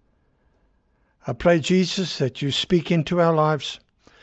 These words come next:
Holy Spirit, would you come and give effect to this word of God?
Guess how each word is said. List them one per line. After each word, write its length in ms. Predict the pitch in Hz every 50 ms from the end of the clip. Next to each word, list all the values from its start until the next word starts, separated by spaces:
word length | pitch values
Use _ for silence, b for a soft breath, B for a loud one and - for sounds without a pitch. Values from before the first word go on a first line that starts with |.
| b b
Holy 320 | - - 139 147 151 156 147
Spirit, 540 | - - - - 175 156 170 160 160 - - b b b b b b b b b
would 180 | - 143 120 -
you 80 | 160
come 480 | 143 - - 175 160 143 123 101 - 73 - _ _ _ _ _ -
and 200 | - 131 127 120
give 160 | 147 151 139
effect 400 | 156 135 - - 185 180 - -
to 120 | - 165
this 320 | 156 135 147 143 - - -
word 300 | 143 143 147 156 151 139
of 160 | 156 135 -
God? 340 | - 139 123 117 117 110